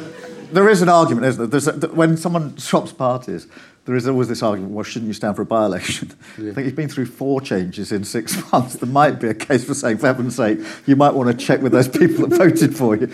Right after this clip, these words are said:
Speaker 1: whether they're voting for Labour, for Change, for Independent or Lib Dem," you know.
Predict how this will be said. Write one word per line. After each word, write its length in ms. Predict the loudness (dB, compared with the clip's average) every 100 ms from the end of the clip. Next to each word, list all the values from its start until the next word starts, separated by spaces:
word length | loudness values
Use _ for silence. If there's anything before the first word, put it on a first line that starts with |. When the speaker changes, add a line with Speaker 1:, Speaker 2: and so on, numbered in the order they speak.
| -12 0
Speaker 1:
whether 200 | 4 4
they're 160 | 4 2
voting 160 | 2
for 80 | 0
Labour, 640 | 2 4 6 6 4 2 -8 _
for 100 | -8
Change, 540 | 0 4 6 4 2
for 140 | 0 0
Independent 440 | 0 0 0 0
or 160 | 0 2
Lib 200 | 0 0
Dem," 360 | 0 0 -2 -10 _ _ -20 -16
you 80 |
know. 240 | -14 -12